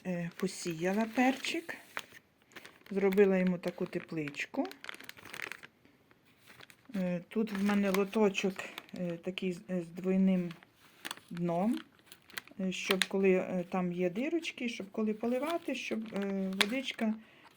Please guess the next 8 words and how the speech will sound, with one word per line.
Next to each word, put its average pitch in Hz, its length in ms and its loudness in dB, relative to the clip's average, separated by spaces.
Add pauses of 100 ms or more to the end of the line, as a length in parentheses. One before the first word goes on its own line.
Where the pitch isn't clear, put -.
е, 180 400 0 (300)
стікала 214 520 2
в, 190 60 0
в - 680 -14
оцей, 180 360 -4 (1000)
в 175 100 -8
другий 185 320 2
лоточок. 175 580 -4